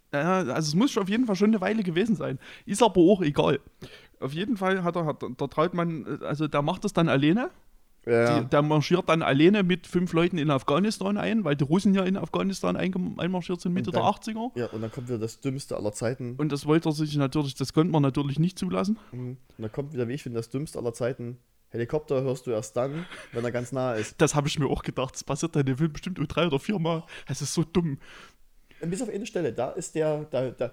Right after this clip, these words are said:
Speaker 2: da hier der Oberscharif, ne? Der übrigens der Schauspieler ist so.
Speaker 1: Ich weiß.
Speaker 2: Ähm,
Speaker 1: Ich kenne Omar Sharif.
Speaker 2: verdammt. Auf jeden Fall, der guckt so,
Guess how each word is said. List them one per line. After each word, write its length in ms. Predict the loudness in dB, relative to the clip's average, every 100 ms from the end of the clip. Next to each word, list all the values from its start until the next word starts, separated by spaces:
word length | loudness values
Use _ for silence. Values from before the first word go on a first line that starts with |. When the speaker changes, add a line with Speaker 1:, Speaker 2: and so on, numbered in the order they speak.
| -6
Speaker 2:
da 80 | -2
hier 140 | 0
der 100 | 0
Oberscharif, 640 | -2 -2 -2 -2 -4 -8 -8
ne? 200 | -6 -6 -10 -12
Der 80 | -10
übrigens 220 | -8 -10
der 60 | -12
Schauspieler 380 | -12 -10 -10 -10
ist 160 | -10
so. 140 | -12 -12 _ -10
Speaker 1:
Ich 120 | -6
weiß. 380 | -4 -4 -6 -12 -20 -20 -8
Speaker 2:
Ähm, 320 | -4 -4 -4 -10
Speaker 1:
Ich 100 | -4
kenne 240 | 0 2
Omar 240 | 0 -2 -2
Sharif. 340 | 0 0 -2
Speaker 2:
verdammt. 220 | -4 -8 -10 -16 -16 -18 -10
Auf 80 | -4
jeden 160 | -4
Fall, 240 | 0 0 -2 -8 -20 -20 -20 _
der 60 | -10
guckt 160 | -8
so, 80 | -10